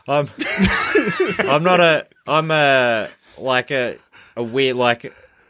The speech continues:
in general life, I'm not very superstitious or anything, but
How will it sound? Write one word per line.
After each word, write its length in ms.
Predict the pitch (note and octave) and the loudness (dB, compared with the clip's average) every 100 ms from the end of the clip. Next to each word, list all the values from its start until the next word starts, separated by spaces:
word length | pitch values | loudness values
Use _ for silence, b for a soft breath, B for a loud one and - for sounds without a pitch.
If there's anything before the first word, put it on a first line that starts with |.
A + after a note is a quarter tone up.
| b _ _ - | b _ _ -10
in 180 | D#3 C3 | -8 -2
general 360 | D3+ F3 D#3+ | -2 0 0
life, 300 | B2 B2+ E3 | 2 2 0
I'm 140 | C#3+ C3 | -2 -2
not 160 | B2 | -2
very 160 | A2+ A2+ | 0 -2
superstitious 680 | - A#2+ G#2 - A#2 - A2 | -4 -10 -10 -10 -10 -10 -6
or 120 | G2+ | -4
anything, 300 | G2+ A2 C#3 - | -2 -4 -6 0
but 300 | A2 - | 0 0